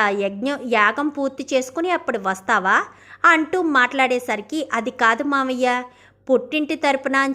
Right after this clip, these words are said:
చెప్పనగానే, "నేనే పుట్టింటి తరపున బంధం వదిలేసుకున్నాను, నాకే కూతురు చచ్చిపోయింది అని ఆ రోజే అనుకున్న తర్వాత నువ్వు తీసుకువెళ్ళి ఇవ్వడం ఏంటి?" అని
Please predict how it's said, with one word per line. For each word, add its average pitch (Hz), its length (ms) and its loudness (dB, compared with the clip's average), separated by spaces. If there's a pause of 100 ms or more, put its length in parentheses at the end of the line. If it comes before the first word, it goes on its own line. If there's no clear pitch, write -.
చెప్పనగానే, 240 760 -2
"నేనే 226 480 -2
పుట్టింటి 349 520 -4
తరపున 302 380 -2
బంధం 254 560 0
వదిలేసుకున్నాను, 240 920 -2 (400)
నాకే 214 420 2
కూతురు 330 440 -2
చచ్చిపోయింది 302 1000 -2
అని 330 280 0
ఆ 226 180 6
రోజే 240 360 2
అనుకున్న 302 500 0
తర్వాత 277 440 0 (600)
నువ్వు 240 260 0
తీసుకువెళ్ళి 311 600 0
ఇవ్వడం 285 380 -2
ఏంటి?" 285 520 -4
అని 285 140 0